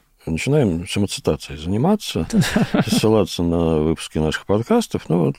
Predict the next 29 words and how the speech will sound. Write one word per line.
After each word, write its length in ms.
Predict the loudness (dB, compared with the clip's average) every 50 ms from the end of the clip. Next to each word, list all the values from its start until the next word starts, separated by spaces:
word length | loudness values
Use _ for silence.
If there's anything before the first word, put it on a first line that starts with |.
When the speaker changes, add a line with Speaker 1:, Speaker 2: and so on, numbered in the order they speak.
| -4
Speaker 1:
давеча 380 | -2 -2 0 -2 -2 -4 -6 -8
мы, 160 | -8 -10 -12 -12
значит, 360 | -12 -12 -12 -12 -14 -14 -14
размышляли 560 | -14 -10 -10 -8 -8 -8 -10 -10 -12 -12 -14 -14 -16
о 240 | -16 -16 -18 -18 -20 _ -20 -20 -20 -20 -20 -20 _ -10
выставке 520 | -6 -6 -6 -6 -8 -18 -20 -18 -14 -12 -12
«Вещь 420 | -10 -10 -10 -10 -8 -8 -8 -8 -8
пространства 560 | -8 -8 -8 -6 -6 -8 -8 -8 -10 -10 -8
человека» 380 | -4 -2 0 2 0 0 -2
в 60 | -2 0
Speaker 2:
Да. 80 | 2
Speaker 1:
Третьяковской 540 | 2 2 2 0 -2 -6 -8 -8 -10 -14 -14
галерее, 460 | -10 -6 -6 -4 0 0 2 2 2 0
где 280 | -2 -2 -2 0 0
вот 180 | 0 0 -2 _
такой 360 | -6 -6 -4 -2 0 0 0
игры 240 | 0 0 0 0 -2
с 80 | -2 -2
Малевичем 640 | 0 2 2 2 2 2 0 -2 -2 -6 -8 -8 -10 _ _ _ _ _ _ _ _
хватало. 440 | -4 0 2 2 2 0 -4 -16 -16 _ _ _ 2
Speaker 2:
Мгм. 140 | 4 4 6
Speaker 1:
Там 280 | 6 4 4 4 2 0 -4
крестиков 560 | -6 -2 -2 -2 -2 -2 -6 -8 -8 -8 -6
было 380 | -4 -4 -4 -4 -6 -8 -10 -12 -14 -10 -6
маловато, 680 | -4 -2 0 0 0 -2 -4 -6 -12 -18 -18 -18 -18 -16 -10 -8
я 100 | -6 -6
бы 80 | -4 -4
добавил. 540 | -2 -2 -2 -2 -4 -6 -8 -10 -16 -20 -20 _ _ -20 -20 -20 -20 -20 -20 -20 -20 _ _
Но, 920 | -4 -2 -2 0 2 2 4 4 4 4 4 4 2 2 2 0 -2 -4